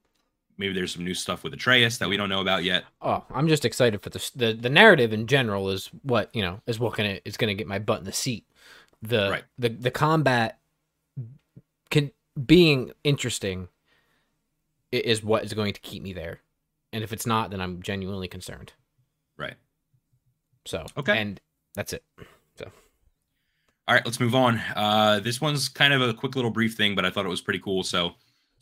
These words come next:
Speaker 1: Firewall Ultra is announced for PlayStation V R two. This is coming
Speaker 2: Mm-hmm.
Speaker 1: from I G N.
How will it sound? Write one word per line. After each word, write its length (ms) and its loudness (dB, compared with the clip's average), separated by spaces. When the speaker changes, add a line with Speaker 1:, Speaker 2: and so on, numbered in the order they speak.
Speaker 1:
Firewall 680 4
Ultra 520 -2
is 120 -8
announced 520 -2
for 140 -10
PlayStation 640 -4
V 180 0
R 140 0
two. 340 -6
This 120 -12
is 100 -8
coming 180 -6
Speaker 2:
Mm-hmm. 60 -12
Speaker 1:
from 100 -10
I 120 -4
G 200 -10
N. 220 -12